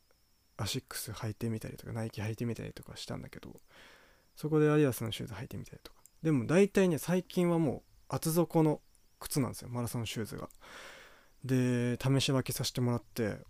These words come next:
「うわ、何これ？」と思って。なんかその、歩いてたら、「前に進むでしょ？」って言われて、「確かに」と思って。まあ、靴のそう、構造的にもこう、つま先の方がこう、反ってて、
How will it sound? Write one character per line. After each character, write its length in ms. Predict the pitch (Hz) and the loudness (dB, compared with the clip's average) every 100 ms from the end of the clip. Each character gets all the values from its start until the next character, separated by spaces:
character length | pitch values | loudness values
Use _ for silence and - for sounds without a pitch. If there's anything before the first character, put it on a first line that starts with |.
| - | -12
「う 80 | 110 | -8
わ、 140 | 120 | -6
何 240 | 113 139 156 | -2 0 0
こ 160 | 127 | 0
れ？」 80 | 113 | -4
と 80 | - | -6
思 120 | 110 | -12
っ 20 | |
て。 200 | - - | -10 -12
な 160 | - 127 | -4 -4
ん 40 | |
か 100 | 120 | -4
そ 140 | 110 123 | -6 -8
の、 100 | - _ - - - - | -12 _ -20 -20 -18 -4
歩 220 | 131 202 | 6 6
い 60 | 175 | 6
て 100 | 117 | 0
た 140 | 107 | -2
ら、 240 | 107 104 - - _ _ _ _ _ | -4 -6 -8 -20 _ _ _ _ _
「前 200 | 123 170 175 | 4 6 6
に 100 | 113 | 2
進 340 | 120 - 139 | -2 2 2
む 80 | 131 | 2
で 80 | 107 | 0
し 100 | - | -4
ょ？」 60 | 95 | -8
っ 0 | |
て 40 | - | -10
言 80 | |
わ 20 | - | -12
れ 60 | |
て、 220 | - - - _ - _ _ _ - | -12 -14 -16 _ -20 _ _ _ -14
「確 300 | - 190 - | -4 -4 -2
か 100 | 139 | -4
に」 100 | 117 | -4
と 100 | - | -8
思 100 | - | -14
っ 20 | - | -14
て。 240 | - 95 | -14 -14
ま 160 | 113 151 | -4 -4
あ、 60 | - - | -4 -12
靴 240 | - - | -6 2
の 140 | 196 190 | 4 4
そ 480 | - 190 175 151 - | 2 2 2 -4 -10
う、 60 | _ | _
構 240 | - 175 | 0 2
造 160 | 175 175 | 4 2
的 240 | 170 - | 0 0
に 80 | 175 | 0
も 160 | 127 - | 0 -2
こ 140 | - | -8
う、 40 | 123 | -2
つ 120 | 147 | 2
ま 100 | 156 | 2
先 280 | 151 156 170 | 0 0 0
の 100 | 156 | 2
方 160 | 151 | 2
が 80 | 113 | 0
こ 180 | 107 110 | -4 -6
う、 100 | 110 | -4
反 140 | 143 | -6
っ 20 | 131 | -6
て 160 | 113 | -10
て、 200 | - 151 | -10 -12